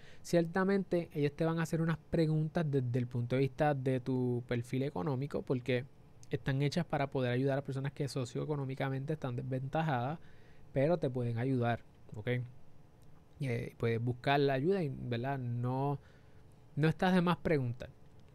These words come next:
Ellos también tienen página de Facebook y están en las redes, todas estas personas que te he mencionado, así que tú pones el nombre, los buscas y te pueden ayudar.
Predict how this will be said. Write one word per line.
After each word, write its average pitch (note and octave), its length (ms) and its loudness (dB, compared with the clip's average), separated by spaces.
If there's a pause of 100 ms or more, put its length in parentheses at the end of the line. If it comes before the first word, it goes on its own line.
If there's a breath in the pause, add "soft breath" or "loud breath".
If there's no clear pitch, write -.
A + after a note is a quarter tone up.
(140)
Ellos B2+ 180 2
también C#3 240 2
tienen C#3 240 2
página C#3 340 0
de C#3 120 2
Facebook F3 580 4
y B2+ 140 2
están A#2+ 180 -4
en B2 80 0
las C3+ 160 2
redes, F3 260 4
todas C3 180 -2
estas - 160 -2
personas C#3 320 -4
que C#3+ 100 -4
te C3 80 -6
he - 20 -2
mencionado, C3+ 480 -2
así C3+ 180 -2
que B2+ 140 0
tú B2 160 -4
pones B2+ 300 -4
el C3 240 -2
nombre, F#3 260 0
los C3 100 0
buscas F3 360 0
y A#2+ 80 0
te - 160 -8
pueden A2+ 260 -6
ayudar. - 300 -4